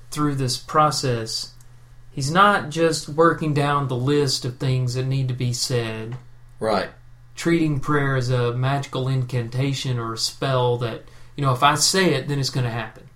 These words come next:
Speaker 1: You know, it's, it's not treated that way.
Speaker 2: Right, it's really, truly asking God to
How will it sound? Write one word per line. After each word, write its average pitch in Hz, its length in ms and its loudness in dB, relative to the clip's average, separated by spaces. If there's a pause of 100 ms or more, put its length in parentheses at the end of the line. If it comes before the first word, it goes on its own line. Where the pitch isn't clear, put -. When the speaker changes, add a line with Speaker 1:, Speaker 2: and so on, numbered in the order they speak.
(440)
Speaker 1:
You 135 100 -6
know, 123 200 -4
it's, - 360 -8
it's - 220 -6
not 160 340 0
treated 160 460 -2
that 117 200 -2
way. 110 200 -6 (480)
Speaker 2:
Right, 147 240 4
it's 127 180 2
really, 131 680 4 (400)
truly 127 480 2
asking 110 560 -2
God 95 640 0 (680)
to 95 240 -6